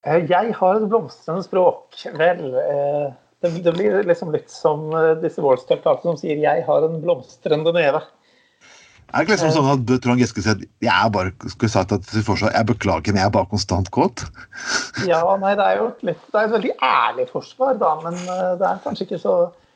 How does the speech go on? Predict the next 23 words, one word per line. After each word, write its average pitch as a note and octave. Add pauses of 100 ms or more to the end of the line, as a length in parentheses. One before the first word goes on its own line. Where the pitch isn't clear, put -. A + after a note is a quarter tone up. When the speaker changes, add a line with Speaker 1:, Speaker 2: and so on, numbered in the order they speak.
(200)
Speaker 1:
om A3
det A3+
hjelper -
så G#3
mye. A#3
Eh, G3
altså, G#3 (380)
men, G3
men G#3
akkurat G#3
her G3+
er C#3+
det E3
jo D#3+
sånn D3
at - (180)
y-, A#3
ytringer -
er C#3
jo D#3
i F#3
utgangspunktet -
frie. E3